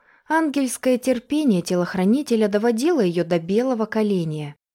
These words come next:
«Когда мы полетим в гости к моему дяде?» нахально поинтересовалась Рива,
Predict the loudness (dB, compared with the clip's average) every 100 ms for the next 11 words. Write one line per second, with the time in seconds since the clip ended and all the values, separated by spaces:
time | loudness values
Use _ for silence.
0 | _ _ _ -4 -2 0 2 2 0 0
1 | -2 -2 0 -2 0 -2 -2 -2 -2 2
2 | 2 2 -2 0 0 -2 -6 -12 _ _
3 | -2 -2 -2 -2 0 -2 -2 -4 -4 -6
4 | -6 -4 -2 -4 -4 -4 -4 -4